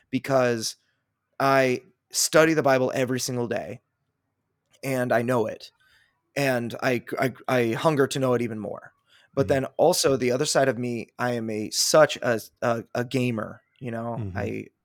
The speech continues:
Speaker 1: um, I mean, we talked quite a lot about that, but I feel like I know what it takes. I led a guild of, like, a hundred people, I,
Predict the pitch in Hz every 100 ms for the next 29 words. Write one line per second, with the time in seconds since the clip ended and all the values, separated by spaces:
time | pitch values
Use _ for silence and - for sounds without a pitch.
0 | _ 110 101 101 101 101 120 _ - 123
1 | 107 104 _ _ 120 - _ - 113 -
2 | - 123 113 110 117 110 113 110 98 117
3 | 110 - - - 127 - 175 180 165 147
4 | 135 135 139 - 127 123 - 139 156 143
5 | 113 131 131 131 123 120 110 101 _ -
6 | - - 135 139 131 139 123 123 123 120
7 | - 131